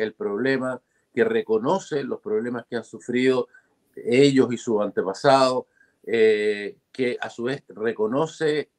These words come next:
y valora su cultura y a ellos como personas y como comunidades. Entonces, eh, es, es importante que ambas dos cosas, eh, eh, estén. No, no es, eh, no es, no es que uno pueda hacer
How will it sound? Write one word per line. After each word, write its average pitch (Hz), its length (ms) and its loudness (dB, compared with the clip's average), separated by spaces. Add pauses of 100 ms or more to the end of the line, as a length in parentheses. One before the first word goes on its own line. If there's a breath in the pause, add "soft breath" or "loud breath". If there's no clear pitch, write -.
y 110 340 -6
valora 131 600 4
su 120 200 -10
cultura 139 540 -4
y 113 80 -4
a 113 120 0
ellos 127 180 -4
como 98 240 -14
personas 135 600 -2 (340 soft breath)
y 110 120 -6
como 98 760 0
comunidades. 127 680 4 (540)
Entonces, 160 520 0 (380 soft breath)
eh, 107 240 -4
es, 160 280 0
es 160 140 2
importante 151 500 -4
que 139 80 -2
ambas 139 260 -4
dos 139 160 -2
cosas, 143 640 0
eh, 107 680 -4
eh, 107 300 -8
estén. 110 600 -8
No, 107 440 -10 (420)
no 101 220 -4
es, 139 240 -8
eh, 120 520 0 (600)
no 101 240 -4
es, 135 240 -2
no 120 140 -2
es 131 100 -8
que 135 140 -4
uno 135 220 2
pueda 127 280 0
hacer 131 420 -2